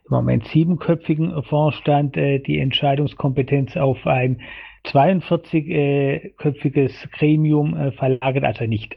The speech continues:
alle Entscheidungen, natürlich nicht, aber solche wesentlichen Entscheidungen wie im Bundesetat oder die Beauftragten, durchaus auch mit der Möglichkeit, dass, äh, diese Kompetenzen wieder zu,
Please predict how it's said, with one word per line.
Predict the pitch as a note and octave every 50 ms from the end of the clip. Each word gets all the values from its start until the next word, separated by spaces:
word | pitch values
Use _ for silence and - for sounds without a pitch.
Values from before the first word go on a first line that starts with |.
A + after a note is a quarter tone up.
| - _ -
alle | - C3+ B2+ B2 C3 C#3 D3 D3+ D#3 -
Entscheidungen, | - D#3+ D#3 D3+ - - - D3 D3 D3 D3 D3+ D3+ D#3 D#3+ D3
natürlich | C3 B2+ A2 - - - C#3 C3+ C#3 D#3 D#3+ D3 - -
nicht, | E3 E3+ - - - - - - - - - - - -
aber | - C3 B2+ C3+ C3+
solche | - - D3 C#3 - - C3+ C3+ D3 C#3+ B2+
wesentlichen | C3 C3+ C#3+ C#3 - - D#3+ D3 - - C#3+ C#3
Entscheidungen | D3+ C#3+ C3+ - - C#3 C3 B2+ C3+ C3+ C3 A#2+
wie | B2 A#2+
im | A#2+ A2
Bundesetat | - C#3+ D3+ D#3 D#3 D3 - E3 C#3 - - - C#3+ C#3 C#3 D3
oder | C#3+ B2 A#2+ B2
die | A#2+ B2+
Beauftragten, | A#2+ C3 C#3+ - B2+ C#3 C#3+ - - - - - C3+ C3+ C3+ C3+ C3+ - - _ - D3 C#3 - - - - - - - - - - -
durchaus | - - C3+ A#2+ A#2 C3+ B2+ A2+ -
auch | - C3+ A2+ - -
mit | C3+ B2+ -
der | C3+ B2 A#2+
Möglichkeit, | A#2+ B2+ B2 - - B2+ A2 - - B2+ A#2+ A2 -
dass, | B2 A2 - - -
äh, | C#3 B2 B2 B2 A#2+ A#2+ A#2+ A#2+ B2 A#2+ A2 - - - - -
diese | - C3 B2+ A#2+
Kompetenzen | - C3+ C3 A#2+ B2+ G#2+ - C3 B2+ B2 - - C3
wieder | B2+ B2 C3 A2+
zu, | - - - E3+ E3 D#3 D3+